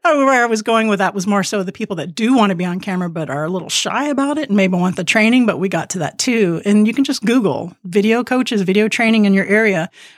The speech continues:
or really just practice, practice, get on Instagram, do some lives. And if you're someone who isn't comfortable on camera and you really just hate it and you never wanna do it no matter what, you gotta do you, boo. But I will say from a marketing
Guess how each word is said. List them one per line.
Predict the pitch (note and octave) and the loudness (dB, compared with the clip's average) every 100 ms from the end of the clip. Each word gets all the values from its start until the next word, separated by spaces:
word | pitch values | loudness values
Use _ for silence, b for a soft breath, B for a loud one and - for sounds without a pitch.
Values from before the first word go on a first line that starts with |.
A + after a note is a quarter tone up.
| - | -2
or | D4 D4 - _ _ _ C#4 | 0 0 -4 _ _ _ 0
really | C#4 D4 | 2 2
just | A#3+ C4 - | 0 -4 -8
practice, | F#3+ - - - - | -10 -10 -12 -16 -8
practice, | A3 A#3+ G3 - | -6 -6 -6 -2
get | G3 | 2
on | A3+ | 2
Instagram, | A3 - F3+ E3+ | 2 0 -2 0
do | G3+ | 0
some | A#3+ F#3+ | 0 -2
lives. | - A2+ D#3+ - | -4 -8 -10 -2
And | C#4 A#3+ | 0 2
if | A#3+ | 0
you're | A3 | 0
someone | C4 B3 | 2 2
who | G3+ E3 - | 0 -2 -2
isn't | C4+ C#4+ | 0 2
comfortable | - A3 G#3+ G#3+ | 0 -2 0 0
on | G#3 | 0
camera | G#3+ G#3 | 0 0
and | F3+ | -2
you | F3 | -2
really | B3 C4+ | 0 0
just | A3+ A3+ | -2 -2
hate | G3+ G#3 | 0 0
it | G3+ | 0
and | G3+ | 0
you | |
never | G3+ A#3+ B3 | 2 2 2
wanna | A3 G3+ | 2 2
do | G#3 | 2
it | G3 | 2
no | G3+ | 2
matter | F#3+ F3+ | 2 2
what, | F3 A#3+ C4+ B B B B B _ | 0 0 -2 B B B B B _
you | B3 | -2
gotta | C4 A#3+ | 0 0
do | G3+ G3+ | 2 2
you, | F#3+ F#3+ | 2 0
boo. | F#3 D3 - B B B B _ | -2 -6 -8 B B B B _
But | A#3 | -2
I | G#3+ | 0
will | A3 A#3+ | 0 -2
say | A#3+ A3+ | -2 -2
from | A3 | -2
a | G3 | 0
marketing | F#3+ G3+ - A#3 B3 | 0 0 -2 -2 -2